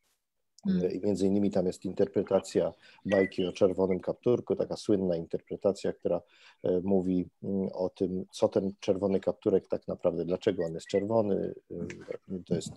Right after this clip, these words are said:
Speaker 2: dziewczynka, która się zmienia w kobietę, która musi przejść przez las, czyli przez taki świat stworzony przez mężczyzn. E, w tym świecie jest zagrożenie w postaci tego upersonifikowane, spersonifikowane przez wilka i tak dalej, i tak dalej.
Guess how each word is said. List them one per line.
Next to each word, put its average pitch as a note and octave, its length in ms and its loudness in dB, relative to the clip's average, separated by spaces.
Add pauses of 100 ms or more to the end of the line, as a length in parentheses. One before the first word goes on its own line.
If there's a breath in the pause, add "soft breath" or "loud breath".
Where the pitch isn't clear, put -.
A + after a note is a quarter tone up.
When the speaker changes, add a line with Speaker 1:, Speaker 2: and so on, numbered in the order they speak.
(120)
Speaker 2:
dziewczynka, G2 460 -2
która F2 180 -4
się F#2 140 -6
zmienia E2+ 260 -8
w - 80 -12
kobietę, G#2 460 2 (560 loud breath)
która G2 100 6
musi F#2+ 240 -2
przejść G2 260 4
przez F2+ 260 0
las, F#2 300 4
czyli E2 180 -6 (140)
przez - 200 -8
taki F2 480 -4 (160)
świat G2 380 4
stworzony F2 520 -2
przez - 280 -8
mężczyzn. G2+ 720 0 (420 soft breath)
E, E2+ 140 -2
w - 80 -14
tym G2 200 -2
świecie G2 440 2
jest E2+ 140 -2
zagrożenie F2+ 640 2
w - 60 -14
postaci D#2+ 720 -6
tego D#2 180 -10 (200)
upersonifikowane, E2+ 1040 -6 (100)
spersonifikowane E2+ 880 -6
przez G2 260 -8
wilka A2 340 2
i F#2 80 -4
tak F2 180 -4
dalej, D#2+ 200 -6
i - 40 -12
tak F#2+ 160 -8
dalej. C#3+ 220 0